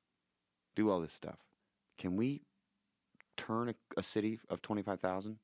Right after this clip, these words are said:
into a prospering community? Can we, can we go in there with enough money, enough resources, enough passion?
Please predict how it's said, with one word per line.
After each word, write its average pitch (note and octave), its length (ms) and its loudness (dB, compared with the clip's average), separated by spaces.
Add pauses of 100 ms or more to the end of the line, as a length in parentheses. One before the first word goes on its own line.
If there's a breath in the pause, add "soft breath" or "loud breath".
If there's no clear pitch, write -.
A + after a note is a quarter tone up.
(520 soft breath)
into F#2 540 0
a - 60 -10
prospering E2+ 720 -4 (680)
community? F2 420 0 (160)
Can - 160 -4
we, F2+ 120 0
can F#2+ 180 -4
we G#2 80 2
go F#2+ 240 2
in G#2 100 0
there A2 220 -4
with F#2+ 180 -4
enough F2 240 -2
money, F#2+ 360 0 (500 soft breath)
enough F2 180 -2
resources, F#2+ 540 0
enough E2+ 260 -2
passion? F#2 460 -8